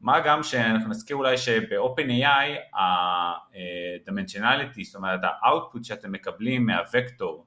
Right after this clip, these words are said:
מהוקטור ייצוג, מה-embedding בעצם, הוא די גדול, הוא אלף חמש מאות שלושים ושש, אה, אה, dimensions, זאת אומרת, אנחנו לוקחים טקסט, מעבירים את זה במודל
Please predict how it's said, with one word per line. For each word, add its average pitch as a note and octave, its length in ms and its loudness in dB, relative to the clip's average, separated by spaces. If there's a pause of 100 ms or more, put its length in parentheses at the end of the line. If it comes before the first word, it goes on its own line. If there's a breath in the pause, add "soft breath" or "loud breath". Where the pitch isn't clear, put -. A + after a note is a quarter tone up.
(120)
מהוקטור G2 520 -6
ייצוג, F#2 460 -2
מה-embedding F2 640 0
בעצם, F2+ 400 -4 (460 soft breath)
הוא A2 100 -2
די C3+ 180 4
גדול, C3 380 2
הוא G2+ 260 -2
אלף A2+ 260 0
חמש A2 340 0
מאות - 160 -2
שלושים G#2+ 380 -2
ושש, G#2 500 -2
אה, G2 60 0
אה, F2 720 -4
dimensions, B2 460 0 (460 soft breath)
זאת - 100 -8
אומרת, G#2+ 180 2
אנחנו G#2 160 2
לוקחים A2 420 2
טקסט, F#3+ 420 2
מעבירים A2 420 4
את A2+ 80 4
זה A2+ 80 0
במודל G#2 680 2